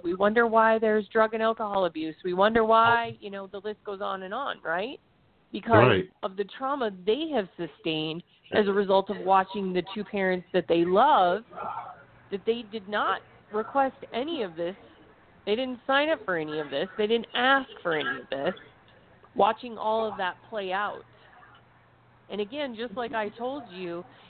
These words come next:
Speaker 1: you know, who is the trauma coming from and what is the age it's being sustained at? So
Speaker 2: Right.
Speaker 1: depending on when they get divorced, depending on what they're hearing from their mother or their father, that all determines what they think about a relationship, what they think about marriage,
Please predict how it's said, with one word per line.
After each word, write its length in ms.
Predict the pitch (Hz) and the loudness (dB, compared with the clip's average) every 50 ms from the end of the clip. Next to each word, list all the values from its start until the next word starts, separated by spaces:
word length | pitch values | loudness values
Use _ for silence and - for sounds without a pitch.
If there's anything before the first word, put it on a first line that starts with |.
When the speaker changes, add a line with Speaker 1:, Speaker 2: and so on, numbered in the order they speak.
| - | -6
Speaker 1:
you 100 | - 208 | -2 2
know, 280 | 196 190 185 185 190 - _ _ _ _ - | 4 4 4 4 2 -2 _ _ _ _ -8
who 260 | - - 302 302 294 | -2 2 4 4 4
is 180 | 294 269 226 202 | 4 2 0 0
the 80 | 208 | -2
trauma 380 | 196 - - 233 233 220 214 202 226 | -2 2 2 4 4 6 4 2 0
coming 320 | 214 208 208 226 247 240 233 - | 2 2 2 2 2 -2 -4 -2
from 420 | - 190 180 170 170 175 185 180 - - _ - - | 2 4 4 4 4 2 0 -4 -10 -14 _ -10 -4
and 160 | - 175 180 | -2 -2 2
what 160 | 185 208 220 | 4 4 4
is 140 | 220 208 185 | 4 4 2
the 120 | 170 170 - | -2 -6 -4
age 200 | - 202 202 208 180 | -2 -2 -2 -2 -2
it's 180 | 180 170 165 - - - | -4 -6 -8 -8 -6 0
being 280 | 190 185 180 175 175 170 - | 2 2 2 2 0 -2 -2
sustained 540 | - 160 - - - 196 190 208 214 196 175 | -4 -4 -4 0 0 2 2 2 0 0 -2
at? 240 | - - - - - - 403 - - - - - - - - - - - - | -2 -4 -4 -6 -6 -8 -8 -8 -8 -14 -12 -12 -12 -12 -12 -16 -12 -2 0
So 180 | 226 214 185 - | 2 4 6 6
Speaker 2:
Right. 280 | 104 98 90 90 - _ - - - _ _ - | 6 6 4 0 -2 _ -20 -20 -20 _ _ -16
Speaker 1:
depending 420 | 175 - 190 190 185 190 196 196 | -16 -12 -10 -10 -8 -8 -6 -6
on 120 | 196 202 | -6 -6
when 120 | 208 214 220 | -6 -8 -6
they 120 | 220 220 | -6 -8
get 180 | 208 233 220 226 | -6 -8 -8 -8
divorced, 500 | 240 208 220 247 269 254 226 180 156 _ _ | -10 -8 -6 -4 -4 -4 -4 -6 -8 _ _
depending 380 | - 170 - 180 190 190 185 190 | -20 -18 -12 -10 -10 -8 -6 -6
on 80 | 196 190 | -6 -6
what 140 | 202 202 | -6 -6
they're 120 | - 208 202 | -6 -8 -8
hearing 420 | 185 175 220 214 220 226 233 226 | -8 -10 -8 -8 -6 -6 -8 -8
from 160 | - 240 226 | -8 -8 -6
their 120 | 220 226 226 | -6 -6 -6
mother 340 | 220 226 226 233 233 233 233 | -4 -4 -4 -4 -4 -6 -6
or 40 | |
their 160 | 226 233 233 233 | -4 -6 -6 -2
father, 500 | - - 247 269 311 302 - 156 147 - _ _ - 208 - - | 2 4 4 4 4 2 0 -2 -4 -6 _ _ -18 -14 -6 -2
that 140 | 262 302 339 | 0 2 4
all 120 | 381 392 | 2 2
determines 680 | 339 285 254 - - - 285 285 302 294 262 214 190 170 | 0 -4 -10 -12 -6 -4 -2 -2 -2 -2 -4 -6 -6 -6
what 180 | 180 196 208 - | -4 -4 -2 0
they 180 | 233 226 202 - - | 0 -2 -2 0 -4
think 160 | 202 196 185 | -6 -4 -2
about 220 | 180 170 190 196 | 2 4 4 4
a 60 | 196 | 4
relationship, 720 | 196 196 202 208 214 247 240 - 240 220 - - 165 160 - | 2 0 2 2 2 0 0 -4 -8 -8 -4 -4 -6 -4 -4
what 180 | 160 160 - | -6 -4 0
they 80 | - 196 | 0 0
think 240 | 190 - 220 214 - | 2 2 0 2 2
about 300 | 214 220 220 214 208 214 | 4 4 4 4 4 0
marriage, 360 | 220 226 247 247 196 165 156 | 0 0 0 0 0 -2 -4